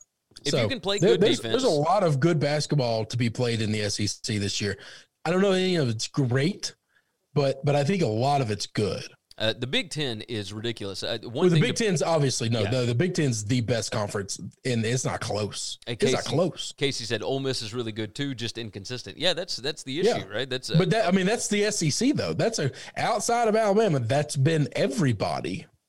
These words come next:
Speaker 1: Uh, Casey said, "I've got Baylor at seven hundred fifty bucks, Iowa at eleven hundred, and Bama at twenty-nine hundred if they win the championship." Um, let's see.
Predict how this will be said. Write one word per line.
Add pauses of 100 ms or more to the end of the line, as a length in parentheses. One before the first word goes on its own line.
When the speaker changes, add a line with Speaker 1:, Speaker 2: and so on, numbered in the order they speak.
(380)
Speaker 1:
Uh,
Casey
said,
"I've
got
Baylor
at
seven
hundred
fifty
bucks,
Iowa
at
eleven
hundred,
and
Bama
at
twenty-nine
hundred
if
they
win
the
championship." (440)
Um, (400)
let's
see.